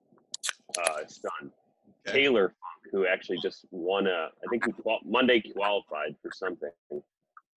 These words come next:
Speaker 1: last week. No, he's not. Fr-, uh, no, Andrew Funk's from Canada.
Speaker 2: Well,
Speaker 1: Uh,
Speaker 2: so, and
Speaker 1: so
Speaker 2: then you
Speaker 1: he's
Speaker 2: have
Speaker 1: one of yours, Cecil.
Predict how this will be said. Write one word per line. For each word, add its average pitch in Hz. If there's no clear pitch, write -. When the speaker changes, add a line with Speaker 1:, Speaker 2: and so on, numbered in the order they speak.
Speaker 1:
last 101
week. 98
No, 95
he's 92
not. 90
Fr-, 90
uh, 85
no, 76
Andrew 113
Funk's 110
from 87
Canada. 80
Speaker 2:
Well, 78
Speaker 1:
Uh, 76
Speaker 2:
so, 76
and 185
Speaker 1:
so 196
Speaker 2:
then 95
you 123
Speaker 1:
he's -
Speaker 2:
have 120
Speaker 1:
one 101
of 95
yours, 92
Cecil. 82